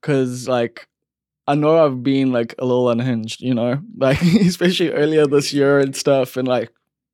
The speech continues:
yeah, and even just in the past, like, when I was doing some of the content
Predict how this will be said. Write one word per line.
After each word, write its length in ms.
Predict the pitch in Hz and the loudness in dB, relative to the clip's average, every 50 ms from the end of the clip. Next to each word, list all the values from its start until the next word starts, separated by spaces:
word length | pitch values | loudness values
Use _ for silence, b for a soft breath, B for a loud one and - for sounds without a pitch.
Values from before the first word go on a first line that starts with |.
| _ _ _ _ | _ _ _ _
yeah, 200 | - 180 180 170 | 0 2 4 4
and 100 | 165 165 | 4 2
even 160 | 208 214 233 | 0 0 0
just 180 | 226 220 208 - | 2 0 0 0
in 60 | 220 | 0
the 80 | 170 139 | -2 -2
past, 420 | - - 160 156 156 151 - - | -2 0 2 4 4 2 2 0
like, 220 | 139 127 110 - b b b b b b b b | -4 -4 -4 -6 b b b b b b b b
when 220 | - 151 156 151 156 | 0 2 2 2 2
I 60 | 151 | 2
was 440 | 151 147 147 139 131 127 - - - | 2 2 2 0 -4 -8 -12 -14 -18
doing 680 | - 139 147 139 143 147 147 147 147 143 139 135 135 - | -8 -4 -2 0 0 0 -2 -2 0 0 0 -2 -4 -6
some 200 | - - 151 143 | -6 -6 -4 -4
of 60 | 135 | -4
the 100 | 135 120 | -4 -4
content 580 | - 151 135 139 139 - 143 135 131 123 - | -4 -4 -6 -4 -4 -4 -4 -4 -6 -6 -10